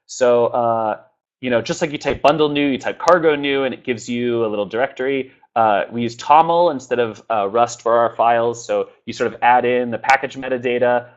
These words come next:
um, and then when you type cargo build, it compiles your project and it runs it automatically. You can type cargo run to do the debug and the build.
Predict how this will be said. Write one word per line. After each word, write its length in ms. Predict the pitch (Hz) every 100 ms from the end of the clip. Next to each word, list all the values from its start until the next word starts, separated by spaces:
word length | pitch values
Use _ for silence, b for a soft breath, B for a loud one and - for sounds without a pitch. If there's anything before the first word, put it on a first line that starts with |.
| _
um, 380 | 117 107 104 98 -
and 160 | 113 113
then 200 | 113 110
when 100 | 110
you 80 | 107
type 240 | 139 131
cargo 300 | - 131 120
build, 360 | 113 190 202 170
it 100 | -
compiles 380 | 123 123 117
your 60 | 113
project 520 | - 127 127 127 113
and 80 | 110
it 100 | -
runs 280 | 107 117 110
it 80 | 101
automatically. 600 | 101 107 107 110 113 110
You 80 | 107
can 100 | 98
type 200 | 101 -
cargo 260 | 113 107
run 340 | 104 104 107 101
to 100 | -
do 160 | 98 90
the 60 |
debug 260 | 98 104 101
and 160 | - 156
the 60 | 139
build. 380 | 147 139 135